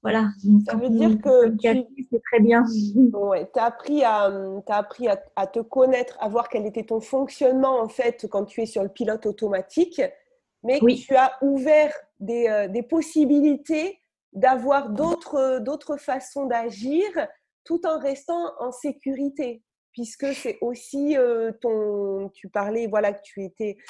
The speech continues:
Speaker 2: sur un type où il y a beaucoup de doutes, beaucoup de peurs. Donc, d'ouvrir, c'est possible tout en restant, euh, sécure, en fait.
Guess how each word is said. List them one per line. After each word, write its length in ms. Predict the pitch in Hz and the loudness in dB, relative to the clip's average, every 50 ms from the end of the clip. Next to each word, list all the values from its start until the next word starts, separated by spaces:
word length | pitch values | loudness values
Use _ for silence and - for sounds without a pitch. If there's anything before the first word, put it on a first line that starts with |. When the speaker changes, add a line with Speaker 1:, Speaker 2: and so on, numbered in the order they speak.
| - _ _ | -20 _ _
Speaker 2:
sur 220 | _ - - 214 | _ -12 -8 -6
un 140 | 202 208 214 | -4 -4 -6
type 240 | 208 - 254 240 - - | -6 -8 -10 -10 -10 -10
où 60 | 214 | -6
il 60 | 190 | -2
y 40 | 196 | -2
a 40 | 190 | -2
beaucoup 320 | 190 202 226 220 - 240 | -2 -4 -10 -10 -10 -10
de 160 | 196 214 214 | -8 -8 -8
doutes, 260 | 202 190 226 247 240 - - | -8 -8 -8 -8 -8 -10 -12
beaucoup 240 | 202 208 208 - 214 | -16 -16 -12 -10 -10
de 120 | 190 202 202 | -8 -8 -8
peurs. 380 | 202 - 302 302 320 311 294 | -6 -2 -2 0 0 -2 -4
Donc, 200 | 214 226 226 226 - _ _ _ _ - | -4 -6 -6 -6 -8 _ _ _ _ -10
d'ouvrir, 460 | 214 240 311 311 285 285 311 330 311 - | -4 -2 -2 -2 -2 -4 -6 -8 -8 -8
c'est 180 | - 285 247 | -8 -8 -8
possible 580 | 247 - 262 262 254 - - 359 349 339 330 330 - _ _ _ _ _ _ _ _ _ _ | -8 -6 -6 -6 -6 -2 -2 -2 0 0 -4 -6 -8 _ _ _ _ _ _ _ _ _ _
tout 220 | - 277 269 - | -10 -8 -2 0
en 80 | 294 277 | 0 0
restant, 560 | 269 277 262 262 - - 294 302 311 302 277 | 0 -2 -4 -4 -4 -4 -2 -2 0 0 2
euh, 880 | 262 254 254 247 240 240 240 233 233 226 220 220 214 214 214 214 208 214 | 2 2 2 0 0 0 -2 -2 -4 -4 -6 -6 -6 -6 -8 -8 -10 -10
sécure, 500 | 208 - 247 226 - - - 339 294 240 | -10 -12 -12 -12 -8 -2 -2 0 0 -2
en 120 | 208 202 202 | -6 -10 -12
fait. 200 | - 202 - | -12 -12 -12